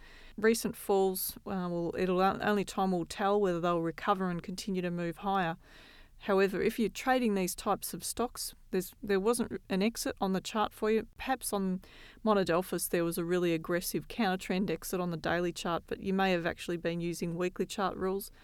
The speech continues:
Sometimes when you're dealing with stocks that are outside the top fifty,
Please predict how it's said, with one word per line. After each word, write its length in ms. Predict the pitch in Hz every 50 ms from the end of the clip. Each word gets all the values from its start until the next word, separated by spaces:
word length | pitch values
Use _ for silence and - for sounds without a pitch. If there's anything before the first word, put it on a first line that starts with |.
| - - - - - -
Sometimes 480 | - - 254 240 233 240 214 202 190 -
when 100 | 202 190
you're 80 | 185
dealing 320 | 185 190 196 202 202 196 190
with 100 | 175 165
stocks 400 | - - - 208 202 208 - -
that 120 | - 208 185
are 120 | 180 175
outside 580 | 180 202 - - - - - 196 202 202 196 190
the 80 | 185
top 280 | - - - - - -
fifty, 480 | - - 208 208 - - 208 202 208